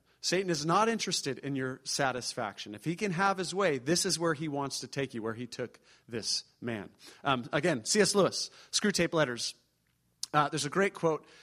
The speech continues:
So the Screwtape Letters is this obviously fictional account of a senior demon writing to a junior demon about how to, like, tempt human beings.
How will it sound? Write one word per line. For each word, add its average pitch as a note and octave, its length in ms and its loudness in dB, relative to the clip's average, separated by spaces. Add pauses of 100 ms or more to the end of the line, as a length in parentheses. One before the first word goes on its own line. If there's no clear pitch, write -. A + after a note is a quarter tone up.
(140)
So F#3 200 2
the D#3+ 60 -4
Screwtape C#4 420 0
Letters F#3+ 340 2
is D3+ 180 -6
this D3+ 400 -6
obviously C#3 320 -4
fictional G3+ 340 -2
account C#3+ 320 -6
of C#3 160 -4
a B2+ 220 -4
senior A#3+ 500 -2
demon D3 560 -4 (260)
writing E3+ 340 2
to E3 180 -6
a C#3+ 60 -4
junior D#3 500 -6
demon A#2 500 -12 (420)
about D3+ 240 4
how D#3 140 4
to, D#3 80 4
like, C#3 240 2
tempt D3 300 0
human B2+ 200 2
beings. G2+ 460 -4